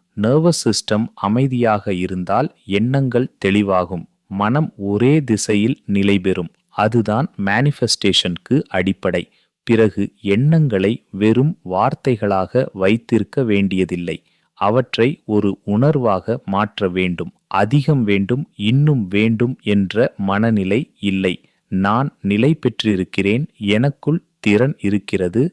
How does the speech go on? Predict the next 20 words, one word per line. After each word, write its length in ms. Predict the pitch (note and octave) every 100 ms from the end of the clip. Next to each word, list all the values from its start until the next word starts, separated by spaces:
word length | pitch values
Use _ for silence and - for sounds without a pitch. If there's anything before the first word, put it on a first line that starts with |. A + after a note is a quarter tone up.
| _
நான் 260 | G#2 G2 F#2+ -
அமைதியாக 800 | F#2 G2+ C3+ D#3 D3 C3+ C3 D#3+ E3+ -
இருக்கிறேன் 580 | A2 A#2 - G2+ G#2 G#2+ -
என்ற 360 | G2+ G2+ F#2+ F#2+ -
உள்ளார்ந்த 580 | G2 G2+ B2+ C#3 C#3+ D#3 -
உணர்வு 420 | G2+ G#2+ B2 A#2+
மட்டும் 380 | G#2+ F#2 - C#3+
போதும். 380 | D3+ G2+ F2+ E2 - _ _ _ _ -
ஷூமான் 560 | - B2+ D3 D#3+ F3+ - -
ரெசனன்ஸ் 600 | G#2+ G2+ B2 G#2+ C#3+ - - -
இங்கே 300 | G#2+ G#2 G2
ஒரு 220 | F#2 F2+
சக்தி 460 | - G#2 - - -
அல்ல, 340 | F#2+ F#2 D#2+ - _ _ _
அது 280 | G2 F#2+ G2+ G#2+ -
ஒரு 240 | G2+ G2+
நினைவூட்டல். 760 | F#2 G2 B2+ C#3+ G#2+ F#2 F2 D2 - _ _ _ _ G#2
பூமி 360 | A#2 D3+ D3+ C#3 _
எப்படி 400 | G2 G2+ - D3+ F3
தன் 240 | - G2+